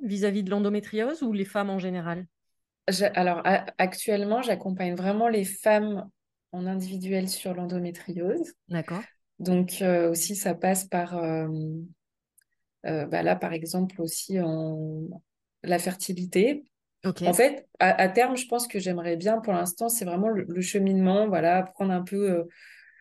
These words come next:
Speaker 2: parce que, parce que finalement, derrière cette problème-, problématique d'endométriose, il y a vraiment donc cette notion de, euh, donc d'être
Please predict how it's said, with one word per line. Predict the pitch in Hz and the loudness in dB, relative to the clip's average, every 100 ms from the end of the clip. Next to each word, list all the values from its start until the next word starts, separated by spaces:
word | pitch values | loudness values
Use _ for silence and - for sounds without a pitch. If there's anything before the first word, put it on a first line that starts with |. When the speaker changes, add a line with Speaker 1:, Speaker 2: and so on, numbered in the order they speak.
| - - | -4 2
Speaker 2:
parce | 202 | 2
que, | - | 2
parce | - 220 - | 0 0 2
que | 226 | -2
finalement, | 226 339 247 202 190 247 | 0 0 2 2 0 0
derrière | 214 185 202 | 0 0 0
cette | 202 180 | -2 -6
problème-, | - 202 196 190 185 - | -6 -2 -2 -2 -6 -10
problématique | 202 196 185 180 208 | -6 -2 -2 -2 -4
d'endométriose, | 185 185 185 180 - 185 202 240 | -2 -2 0 -2 -4 -2 0 2
il | 185 | 0
y | |
a | 170 | 2
vraiment | 185 208 214 | 2 2 2
donc | 185 | 0
cette | - 185 190 | -2 -4 0
notion | 190 190 220 220 | -2 -2 -2 0
de, | 190 | 2
euh, | 170 165 165 165 170 _ _ _ _ _ _ - | 4 2 0 -4 -8 _ _ _ _ _ _ -6
donc | 165 | 0
d'être | 160 311 - - | 2 2 0 -8